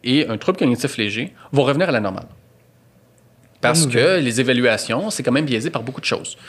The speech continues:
Speaker 1: Donc, par exemple, des fois, on, ben, je sais pas, on a mal dormi la nuit précédente. Donc, on fait l'examen, puis là, dans certains tests, on était moins vigilant, fait qu'on a eu un moins bon score. Mais c'était pas à cause que le cerveau allait nécessairement mal,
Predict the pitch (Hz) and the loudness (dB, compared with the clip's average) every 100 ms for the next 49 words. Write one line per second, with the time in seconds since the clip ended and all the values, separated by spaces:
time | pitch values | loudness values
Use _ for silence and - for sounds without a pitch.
0 | - - - 127 110 101 98 98 151 104 | -18 -18 -6 0 2 2 0 2 0 0
1 | 135 147 95 101 - - - 143 104 98 | 2 2 0 -6 -14 -10 0 0 0 0
2 | 98 101 117 104 101 - 151 107 104 101 | 0 2 2 2 0 -2 0 0 -2 -4
3 | 107 110 104 104 98 120 208 - 117 123 | 0 0 2 2 4 2 2 0 2 4
4 | 110 127 117 110 135 165 123 107 110 113 | 4 0 0 0 0 0 0 0 0 0
5 | 113 98 98 123 180 - - 127 123 123 | 0 -2 0 0 -2 -10 -4 0 4 4
6 | 120 110 110 113 98 92 101 123 202 - | 2 2 2 2 0 0 2 2 0 -8
7 | - - - - 151 139 151 127 - 113 | -20 -4 -2 2 2 2 0 0 0 0
8 | 113 131 104 107 110 104 110 107 107 101 | 2 2 2 0 0 -4 -6 -4 -2 -2
9 | 101 110 185 | 0 0 0